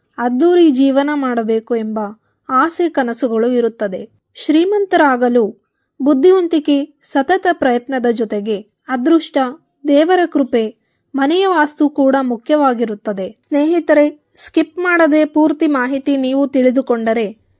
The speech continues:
ಹಿಂದೆ ನಿಮ್ಮ ಅದೃಷ್ಟ ಕುಲಾಯಿಸುವುದರಲ್ಲಿ ಯಾವುದೇ ಅನುಮಾನವಿಲ್ಲ.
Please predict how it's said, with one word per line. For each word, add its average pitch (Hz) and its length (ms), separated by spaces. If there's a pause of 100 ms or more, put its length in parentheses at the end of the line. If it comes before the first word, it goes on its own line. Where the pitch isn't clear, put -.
(160)
ಹಿಂದೆ 339 380
ನಿಮ್ಮ 302 300
ಅದೃಷ್ಟ 254 440 (140)
ಕುಲಾಯಿಸುವುದರಲ್ಲಿ 240 1160 (140)
ಯಾವುದೇ 269 360
ಅನುಮಾನವಿಲ್ಲ. 240 800